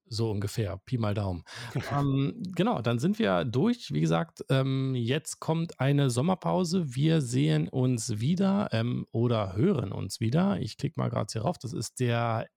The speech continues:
Speaker 1: erste
Speaker 2: Erste.
Speaker 1: September sogar. Na
Speaker 2: Mhm.
Speaker 1: Mensch,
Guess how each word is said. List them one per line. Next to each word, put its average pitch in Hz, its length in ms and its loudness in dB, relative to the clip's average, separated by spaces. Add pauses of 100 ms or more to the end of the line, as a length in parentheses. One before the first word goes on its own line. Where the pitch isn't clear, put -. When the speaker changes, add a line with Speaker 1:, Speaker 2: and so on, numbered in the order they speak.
(120)
Speaker 1:
erste 170 440 -2
Speaker 2:
Erste. - 200 0
Speaker 1:
September 233 440 0
sogar. 95 460 -4 (320)
Na 104 180 0
Speaker 2:
Mhm. 101 80 -2
Speaker 1:
Mensch, 90 380 -4